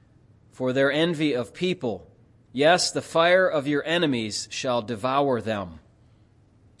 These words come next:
Lord, you will establish peace for us, for you have also done all our works in us. O Lord our God, masters besides you have had dominion over us,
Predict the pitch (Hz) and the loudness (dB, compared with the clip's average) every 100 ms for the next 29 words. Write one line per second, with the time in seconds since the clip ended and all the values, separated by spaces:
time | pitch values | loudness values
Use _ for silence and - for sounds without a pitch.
0 | - _ _ 139 180 196 170 170 160 - | -16 _ _ 6 8 8 6 4 4 2
1 | - 165 175 170 - 214 196 - 127 113 | 4 4 4 2 0 -4 -2 -2 -2 0
2 | 127 147 - - - _ _ _ _ _ | 0 -2 -6 -10 -16 _ _ _ _ _
3 | _ _ _ 131 156 180 175 170 196 - | _ _ _ 0 2 6 6 8 6 6
4 | 190 160 160 160 156 165 170 156 160 147 | 2 4 4 2 2 4 4 4 2 4
5 | 139 143 - - 180 156 113 - - - | 2 0 -4 -2 2 2 0 -2 -6 -6
6 | - _ _ _ _ _ _ _ _ _ | -10 _ _ _ _ _ _ _ _ _
7 | 147 156 165 180 180 175 143 127 127 127 | 6 8 10 10 10 8 8 6 6 4
8 | 147 180 - 180 180 180 - - 127 139 | 6 6 4 2 2 2 -2 -8 -6 -2
9 | - 160 160 160 131 131 127 127 139 117 | 0 2 2 2 0 -2 0 0 -2 -4
10 | 131 123 156 147 151 170 190 160 156 165 | -6 -2 -2 0 2 2 4 4 4 4
11 | 185 147 117 95 - - - | 4 4 2 0 -4 -6 -6